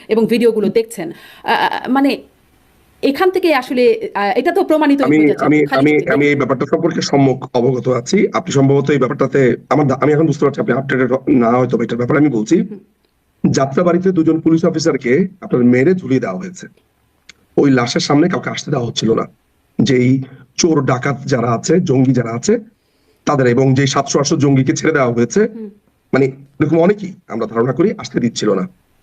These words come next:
Speaker 2: তখন পুলিশ, পুলিশের তো একটা সময় বল প্রয়োগ করতে হবে, বল প্রয়োগ করার ট্রাই করছে,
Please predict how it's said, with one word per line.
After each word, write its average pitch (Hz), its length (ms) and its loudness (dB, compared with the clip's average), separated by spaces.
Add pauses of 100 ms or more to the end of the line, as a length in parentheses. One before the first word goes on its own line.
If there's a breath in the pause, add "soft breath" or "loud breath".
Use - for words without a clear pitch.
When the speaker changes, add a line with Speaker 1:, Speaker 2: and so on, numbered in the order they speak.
(520)
Speaker 2:
তখন 180 280 2
পুলিশ, 185 460 -2 (280)
পুলিশের 170 260 0
তো 180 80 -2
একটা 165 140 -2
সময় 156 300 2 (120)
বল 135 180 2
প্রয়োগ 147 220 0
করতে - 260 -4
হবে, 120 320 -2 (160)
বল 135 200 2
প্রয়োগ 151 200 -2
করার 139 200 -2
ট্রাই 139 240 0
করছে, 175 380 -2